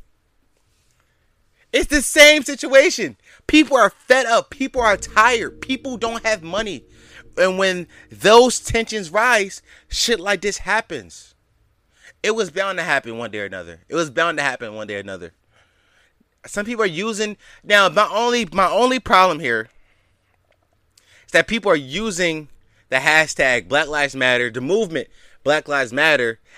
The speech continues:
as a guise to loot. Don't do that. If you one of those people who are looting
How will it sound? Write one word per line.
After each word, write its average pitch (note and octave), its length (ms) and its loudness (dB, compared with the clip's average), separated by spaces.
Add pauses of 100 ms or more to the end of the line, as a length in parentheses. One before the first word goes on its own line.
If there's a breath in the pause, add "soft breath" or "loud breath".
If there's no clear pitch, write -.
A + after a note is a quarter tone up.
(100)
as B2+ 200 0
a C3 60 -6
guise C#3+ 380 2
to A#2+ 100 -14
loot. G#2+ 220 -12
Don't C3 180 -2
do F#2+ 100 -12
that. C2 200 -18 (600 soft breath)
If B2+ 160 -8
you G#3+ 120 2
one A#3 80 2
of A#3+ 60 4
those A3 120 4
people D#3 300 -10
who D3 80 0
are B2+ 120 2
looting F#3 440 0